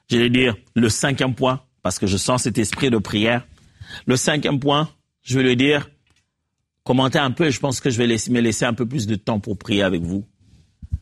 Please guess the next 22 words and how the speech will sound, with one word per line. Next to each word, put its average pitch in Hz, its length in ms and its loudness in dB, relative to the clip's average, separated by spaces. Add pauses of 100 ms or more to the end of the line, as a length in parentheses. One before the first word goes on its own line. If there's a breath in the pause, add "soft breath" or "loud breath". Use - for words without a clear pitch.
(360)
Le 120 120 2
cinquième 160 420 0
point, 165 160 0
c'est - 80 -2
celui-ci. 110 340 0
Dieu 147 360 2 (100)
accomplit 170 640 0
sa 147 220 0
promesse 113 840 -2 (640)
en 107 120 0
son 87 240 -4
temps. 71 220 -14 (2250)
Pasteur, 127 340 -2
c'est 127 120 -2
tout 156 140 -2
ce 135 60 -8
que - 80 -2
tu 151 160 -2
veux 147 80 0
nous 151 160 0
dire ? 160 240 2 (240)
Oui. 151 340 0